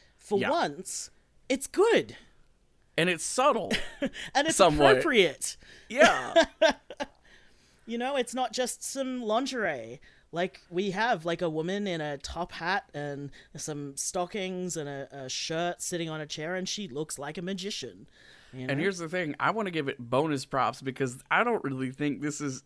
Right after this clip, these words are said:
Speaker 2: a, like, this feels like a wonderful instance of someone finding a photo that's not really the thing, but giving context
Speaker 1: Mm.
Speaker 2: works.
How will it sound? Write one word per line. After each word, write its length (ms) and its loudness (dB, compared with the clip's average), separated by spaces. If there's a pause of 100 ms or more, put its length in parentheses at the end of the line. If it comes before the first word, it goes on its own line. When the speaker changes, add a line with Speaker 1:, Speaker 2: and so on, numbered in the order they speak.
Speaker 2:
a, 80 0
like, 260 -2 (260)
this 200 0
feels 180 2
like 140 0
a 60 -2
wonderful 680 -2
instance 580 -4
of 320 -2
someone 300 0
finding 420 -2
a 60 -4
photo 380 0
that's 260 -4
not 340 -2
really 560 -4
the 140 -6
thing, 480 -4 (260)
but 300 0
giving 320 -2
context 840 0
Speaker 1:
Mm. 380 0
Speaker 2:
works. 560 -12